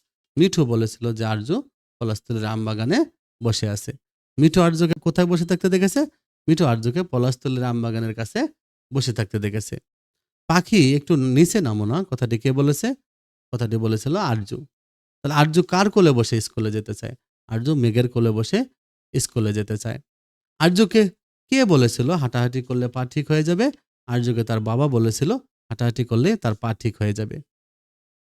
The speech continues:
তো শিক্ষার্থীরা দেখো, এগুলো কিন্তু জ্ঞানমূলকের জন্য অনেক ইম্পর্টেন্ট, আবার এমসিকিউ তো আসতে পারে তোমাদের,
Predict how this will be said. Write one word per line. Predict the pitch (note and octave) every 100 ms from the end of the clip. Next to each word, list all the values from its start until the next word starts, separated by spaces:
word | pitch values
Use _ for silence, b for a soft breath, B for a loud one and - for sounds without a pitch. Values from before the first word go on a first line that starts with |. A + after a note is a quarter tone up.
| _ _ _ _
তো | F#3+
শিক্ষার্থীরা | G#3 E3 C#3 A#2+
দেখো, | A2+
এগুলো | E3+ C#3+ D3+
কিন্তু | F3 E3+
জ্ঞানমূলকের | C3+ C3 C3 B2+ B2 A#2+
জন্য | A2 A#2
অনেক | B2 A#2 B2+
ইম্পর্টেন্ট, | C3 A#2 A2 A#2 A2+
আবার | A2+
এমসিকিউ | A#2 A#2 A#2 A#2+
তো | A2
আসতে | A2+ A2+ A2
পারে | G#2+ G#2+
তোমাদের, | A2 A2+ F3+